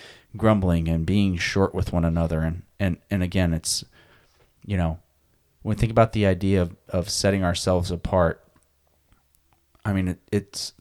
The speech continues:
really so much of this is about behavior and behaving differently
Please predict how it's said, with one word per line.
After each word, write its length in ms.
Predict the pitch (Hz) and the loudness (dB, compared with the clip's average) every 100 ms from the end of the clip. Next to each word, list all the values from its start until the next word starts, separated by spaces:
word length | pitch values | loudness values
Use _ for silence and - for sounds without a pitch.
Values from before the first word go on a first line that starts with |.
| _ | _
really 180 | 117 131 | 2 2
so 180 | - 151 | 4 4
much 240 | 131 135 | 4 2
of 60 | 117 | 2
this 160 | 98 - | 0 0
is 200 | 110 107 | 0 2
about 360 | 90 90 87 | 2 2 2
behavior 600 | 90 87 98 95 82 85 - | -2 -2 -2 -2 -2 -4 -4
and 180 | 98 90 | -4 0
behaving 680 | 90 - 107 101 98 92 87 - | -2 -2 -2 0 -2 -2 -6 -2
differently 680 | 101 98 98 90 90 85 | 0 0 -4 -4 -2 -2